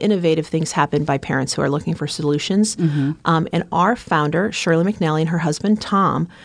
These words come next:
Speaker 1: um, both, uh, worked in fields that, um, were s-, uh, s-, involved real estate.
Speaker 2: Okay.
Speaker 1: And so they have a son with Down syndrome, and he is a wonderfully, um, creative young man who is a filmmaker. And it occurred to Shirley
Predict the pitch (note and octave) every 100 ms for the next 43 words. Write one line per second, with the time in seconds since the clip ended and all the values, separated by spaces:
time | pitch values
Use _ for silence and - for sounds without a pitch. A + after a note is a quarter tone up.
0 | - - E3 E3 E3 E3+ F3+ E3+ - E3
1 | E3 E3+ E3 E3 - - E3+ - C4 E3+
2 | D#3+ - E3 D3 - - D3 D3+ E3 D#3+
3 | - - - D3+ D#3 - - - F3+ D#3+
4 | D#3+ F3+ A3 E3 - - - - - E3+
5 | D3+ F#3+ - F#3 F3 B3 D4+ G3+ G3 G#3+
6 | F3+ F3+ G#3 D#3 C3+ C#3 E3+ - E3+ F3
7 | G#3 F#3+ E3+ E3+ F3+ G#3+ A3+ - G#3+ G#3
8 | G3+ - - - F3 E3+ - E3 F3+ F3+
9 | F3+ F3+ D#3 D3+ D#3+ - - - G#3+ F#3+
10 | F#3 - E3+ E3 F3 - E4+ F#3 - -
11 | - - - - - _ G3 F3+ F3+ F3+
12 | - - - G3+ F#3+ - A3 A#3 - C4
13 | - G3+ E3+ E3 G3+